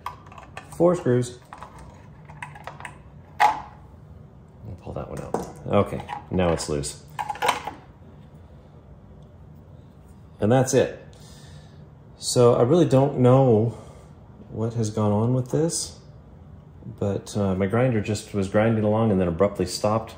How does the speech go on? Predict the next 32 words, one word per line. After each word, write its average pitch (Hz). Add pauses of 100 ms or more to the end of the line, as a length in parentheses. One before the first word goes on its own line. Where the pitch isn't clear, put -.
gave 90
one 101
la-, 101
last 104
little 95
heave, 131
and 80 (120)
that 87
was 85
the 85
end 85
of 73
it. - (120)
Okay, 165 (420)
so 131
now 147 (520)
we -
should 147
have 123
some 98
brand 135
new 135
parts. 117 (240)
We'll -
set -
this 101
aside - (200)
for 90
now. 87 (1300)
And -
let's 131
see 107